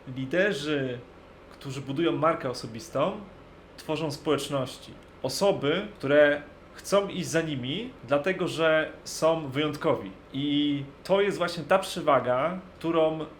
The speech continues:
nie da się osiągnąć, budując anonimowy brand. I teraz zwróćmy uwagę, że coraz więcej dużych firm również zaczyna inwestować w rozpoznawalne buzie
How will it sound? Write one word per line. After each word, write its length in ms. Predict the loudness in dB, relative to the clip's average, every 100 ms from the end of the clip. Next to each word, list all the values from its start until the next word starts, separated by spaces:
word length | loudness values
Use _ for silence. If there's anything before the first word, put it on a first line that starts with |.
| -6
nie 120 | 0
da 100 | 2
się 160 | 2 -2
osiągnąć, 460 | -2 -2 -4 -8
budując 720 | -6 -4 0 2 2 -2 -6 -4
anonimowy 640 | -2 -2 0 0 -2 -6
brand. 540 | -2 -2 -2 -6 -16 -8
I 60 |
teraz 520 | 0 6 6 4 -4 -14 -16
zwróćmy 480 | -10 -4 -2 -2 -2
uwagę, 500 | 4 4 4 0 -2 -8 -20 -20 -20 -20 -20 -12
że 120 | -10
coraz 320 | -4 -2 -2
więcej 540 | -4 -6 0 0 0 -2 -12 -20 -20 -20 -14 -4
dużych 360 | -4 -2 -6
firm 300 | -8 -8 -8 -10 -14 -20 -16 -6
również 340 | -4 -2 -4
zaczyna 380 | -4 -4 -6 -8
inwestować 800 | -6 -8 -8 -6 -6 -4 -6 -8 -18 -16 -6
w 40 |
rozpoznawalne 840 | -4 -4 -4 -4 -2 0 0 0
buzie 540 | -2 -2 0 2 2